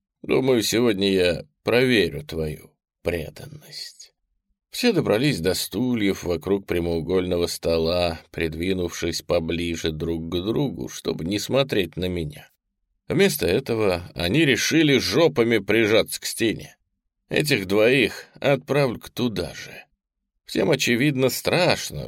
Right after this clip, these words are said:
но их вопросы остаются незаданными. Минуту я собираюсь с мыслями, думаю, как всё это будет происходить сегодня вечером. Я оглядываю аккуратно обставленную, но в основном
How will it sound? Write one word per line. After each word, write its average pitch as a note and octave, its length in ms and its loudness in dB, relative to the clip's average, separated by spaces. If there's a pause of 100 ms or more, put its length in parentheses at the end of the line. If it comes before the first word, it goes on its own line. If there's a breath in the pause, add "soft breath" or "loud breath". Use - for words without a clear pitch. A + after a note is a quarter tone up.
но - 140 0
их - 160 -2
вопросы D#2 480 -4
остаются C3 920 -6
незаданными. G2 1000 -6 (460)
Минуту G2+ 440 2
я F2+ 140 2
собираюсь F2 500 0
с - 140 -6
мыслями, A#2+ 800 -4 (140)
думаю, F#2+ 640 -2
как C#2+ 220 -12
всё - 220 -6
это D2+ 160 -10
будет E2 360 -6
происходить E2+ 760 -2
сегодня E2 420 -4
вечером. - 540 -12 (560)
Я G#3+ 300 6
оглядываю A2 760 4
аккуратно F2 580 2
обставленную, D3 880 2
но G#2+ 220 2
в E3 40 0
основном G#2 760 0